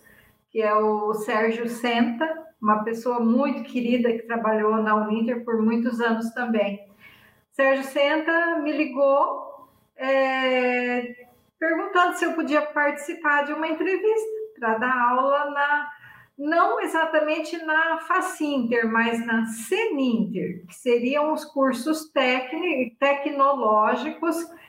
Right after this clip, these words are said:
que estariam iniciando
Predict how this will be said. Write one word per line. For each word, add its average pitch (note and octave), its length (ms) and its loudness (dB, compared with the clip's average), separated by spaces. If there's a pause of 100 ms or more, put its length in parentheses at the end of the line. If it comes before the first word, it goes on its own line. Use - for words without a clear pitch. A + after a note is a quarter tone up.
(160)
que D4+ 160 0
estariam D4+ 640 0
iniciando C4 1300 -2